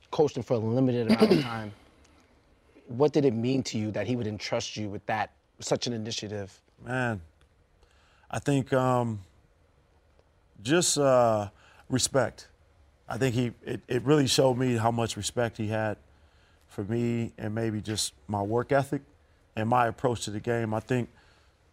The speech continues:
Speaker 2: I think there was a lot of similarities there. You know, Kobe was one of those guys in a short amount of time that I coached him to two years. If you weren't on your P's and Q's and, like,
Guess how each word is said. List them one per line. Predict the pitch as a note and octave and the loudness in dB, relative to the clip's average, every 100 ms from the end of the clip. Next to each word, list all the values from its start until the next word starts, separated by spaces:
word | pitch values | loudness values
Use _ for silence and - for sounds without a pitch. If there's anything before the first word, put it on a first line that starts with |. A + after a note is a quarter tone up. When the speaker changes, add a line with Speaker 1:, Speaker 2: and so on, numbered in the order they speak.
| _ _ _ _ | _ _ _ _
Speaker 2:
I | - | -6
think | B2+ A2+ | -2 0
there | |
was | B2 G#2+ | 0 2
a | |
lot | A#2+ A#2 | 4 4
of | |
similarities | A2+ A#2+ A#2 A#2 B2 A#2+ A2+ | 2 0 0 2 2 2 0
there. | A#2 B2+ B2 A#2+ - - | 2 2 2 -2 -12 -6
You | |
know, | A#2 | -4
Kobe | G#2 C3+ C3+ | 0 2 2
was | A2+ A#2+ | 0 -2
one | A#2+ | -2
of | A2+ | -2
those | F2+ | 0
guys | A#2 A2+ | 2 2
in | G#2+ | 0
a | |
short | G#2 B2 | -2 -2
amount | A2+ A2+ | 0 -2
of | A2 | -2
time | A#2 A2 | -2 -2
that | G2+ | -4
I | G#2 | -4
coached | B2 A#2+ - | 0 0 -2
him | G#2 | -6
to | G2 | -4
two | A#2+ | -4
years. | G#2+ A2+ A2 G2 - _ _ _ _ _ _ _ _ _ _ | -2 0 -2 -4 -12 _ _ _ _ _ _ _ _ _ _
If | G2 F2+ | -18 -6
you | A2 C3+ | 0 2
weren't | C3+ C3+ B2+ | 4 4 4
on | B2+ B2+ | 2 2
your | B2+ | -2
P's | - C#3+ B2+ | 0 0 2
and | A#2 | -2
Q's | - C#3+ C#3 C#3 A#2+ | 0 4 6 4 2
and, | A2 | -2
like, | A2+ G#2+ | -2 -4